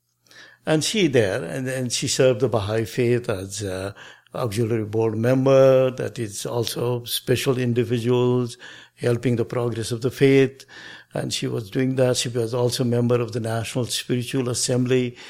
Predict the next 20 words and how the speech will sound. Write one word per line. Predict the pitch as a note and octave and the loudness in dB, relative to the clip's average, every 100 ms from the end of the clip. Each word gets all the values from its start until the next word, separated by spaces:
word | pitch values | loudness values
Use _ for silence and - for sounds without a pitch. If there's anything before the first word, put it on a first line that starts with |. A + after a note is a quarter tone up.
| - _ | -20 _
That's | A#2 G#2+ | -10 -8
the | B2+ | -6
national | A2+ A#2 A#2 C3 B2 | -4 -2 -2 -2 0
body | A2+ B2+ B2+ B2+ | 4 6 6 4
that | B2 A#2 - | 2 -2 -2
take, | B2 A#2 - - - - - | -6 -6 -12 -20 -20 -6 -2
looks | C3+ C#3 | 0 2
after | A#2+ A2+ C#3 | 0 -2 -4
the | A#2 A#2+ | -2 -4
affairs | G#2+ C3 B2+ A#2+ | -2 0 0 0
of | A#2 | -4
the | A#2+ | -4
Baha'is | A#2 A2 B2 B2 A#2+ | -2 0 0 0 0
in | B2 | -2
the | B2+ | -2
country. | C3 A#2+ A#2 C3 C3 - - - - - - | -4 -6 -4 -4 -4 -6 -16 -20 -18 -20 -14
So | - E3+ D3 - - | 0 4 4 2 -10
she | - - C#4 | -4 0 6
was | E3+ G#2+ | 6 4
there, | A#2+ A2 A#2+ C#3+ | 2 2 4 2